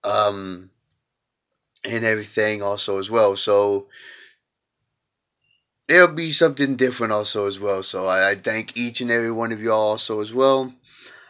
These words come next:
and everything else. I hope y'all have a good morning, a good day, a good afternoon, and everything else.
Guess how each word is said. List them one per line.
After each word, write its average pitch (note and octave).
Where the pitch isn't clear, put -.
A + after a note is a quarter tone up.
and G2+
everything G#2+
else. A#2
I G2+
hope G#2+
y'all G#2+
have G#2
a G#2
good G#2
morning, D3
a G2+
good G#2
day, A#2+
a G2+
good A#2
afternoon, A2
and G2+
everything G2+
else. -